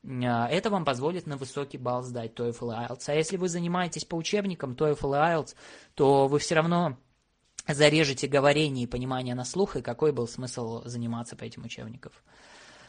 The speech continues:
По этим учебникам. А, спасибо большое, Анастасия.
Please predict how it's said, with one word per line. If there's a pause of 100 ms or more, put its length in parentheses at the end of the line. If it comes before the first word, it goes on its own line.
(220)
По
этим
учебникам. (200)
А,
спасибо
большое,
Анастасия.